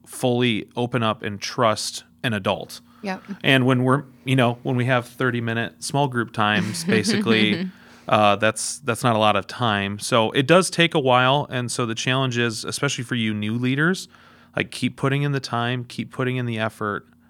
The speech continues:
Speaker 1: um, and it's gonna pay off.
Speaker 2: Mm-hmm.
Speaker 1: What about
Speaker 2: Mm-hmm.
Speaker 1: you, Jenny? What's your challenge?
Speaker 2: Yeah, I'm gonna,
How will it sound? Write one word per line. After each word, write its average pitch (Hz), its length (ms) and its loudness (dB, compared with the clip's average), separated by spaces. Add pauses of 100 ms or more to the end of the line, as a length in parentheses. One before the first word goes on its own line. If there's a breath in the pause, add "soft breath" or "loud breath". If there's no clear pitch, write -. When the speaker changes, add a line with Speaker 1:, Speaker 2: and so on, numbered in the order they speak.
Speaker 1:
um, 104 400 -4 (160)
and 117 140 -4
it's 107 120 -8
gonna 104 180 -4
pay 92 160 -6
off. 90 300 -12 (140)
Speaker 2:
Mm-hmm. 190 960 -6
Speaker 1:
What 139 80 2
about 131 140 4
Speaker 2:
Mm-hmm. 123 60 4
Speaker 1:
you, 120 60 4
Jenny? 113 220 0
What's 117 260 -2
your 113 80 -2
challenge? 104 500 -6 (1300 loud breath)
Speaker 2:
Yeah, 240 380 4
I'm 240 140 2
gonna, 294 420 2